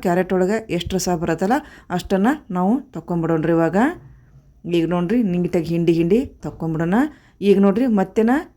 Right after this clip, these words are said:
ನಾವು ಏನು ಹಿಂಡಿ ತಗೊಂಡಿದ್ದಲ್ಲ ಕ್ಯಾರೆಟಿನ ಸಿಪ್ಪಿನ ಈಗ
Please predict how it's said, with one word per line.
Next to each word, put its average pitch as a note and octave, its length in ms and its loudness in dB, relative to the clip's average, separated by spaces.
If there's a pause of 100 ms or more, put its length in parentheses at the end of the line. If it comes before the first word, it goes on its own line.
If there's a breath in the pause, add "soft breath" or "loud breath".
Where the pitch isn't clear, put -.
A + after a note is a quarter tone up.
(120)
ನಾವು F#3 120 0 (100)
ಏನು F#3 180 0
ಹಿಂಡಿ F3+ 200 0
ತಗೊಂಡಿದ್ದಲ್ಲ F3+ 460 -2 (140)
ಕ್ಯಾರೆಟಿನ F3 460 -2
ಸಿಪ್ಪಿನ F#3 360 0 (420 loud breath)
ಈಗ G#3 80 2